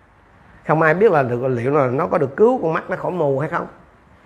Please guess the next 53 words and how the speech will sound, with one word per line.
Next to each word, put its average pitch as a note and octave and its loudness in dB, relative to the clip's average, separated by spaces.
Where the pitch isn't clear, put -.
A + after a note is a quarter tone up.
Trong E3 4
nhiều D#3 4
tháng A3+ 2
đằng D3 2
đẵng D3 0
sau E3 2
đó F3+ 6
là D3+ 4
người C#3+ -2
ấy E3 2
bảo D#3+ 4
rằng E3 4
là D3 4
ông E3 0
cứ G#3 2
nằm C#3+ 2
dài C#3+ 4
trên E3 0
sàn C#3 0
và C3+ 2
cầu C#3 0
xin D#3+ -4
Chúa A#3+ 0
là: F3+ 2
"Chúa G3 0
ơi, F3 4
nếu G#3+ 2
có G#3+ 0
thể F#3 -2
là F#3 2
Chúa G3 -2
lấy C#4 0
mắt, F4 0
Chúa A#3+ -6
cho F#3+ 4
con F3+ 4
mù F3+ 6
một E3 -2
mắt C4+ 0
cũng G3+ -4
được, D#3+ 2
mà D#3+ 0
miễn D#3+ 2
là A#4 2
con G#3+ 4
của G3+ 2
con G3+ 0
nó G#3 -4
có G#3+ -4
thể G#3 -2
được F3 -4
lành C#3+ -4
thôi." D3+ -10